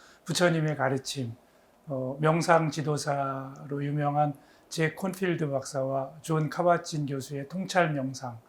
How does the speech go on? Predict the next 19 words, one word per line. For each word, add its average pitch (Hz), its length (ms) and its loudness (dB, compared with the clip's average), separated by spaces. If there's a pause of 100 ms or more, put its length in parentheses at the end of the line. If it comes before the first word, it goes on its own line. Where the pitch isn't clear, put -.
(480)
또, 135 260 -4 (480)
어, 139 240 -6
스티픈 190 460 0
코베이 175 400 2
박사의 151 420 0
자기개발 147 840 2
경영혁신법, 147 1120 -2 (520)
또 135 400 -4
정서지능에 170 760 4
대해서 160 460 2
아주 156 160 -2
혁혁한 160 680 4
공을 147 300 -2
세운 139 380 -4 (440)
피터 185 420 4
살로비 160 520 4
교수와 131 500 -4
존 156 300 2
메이어 127 540 -2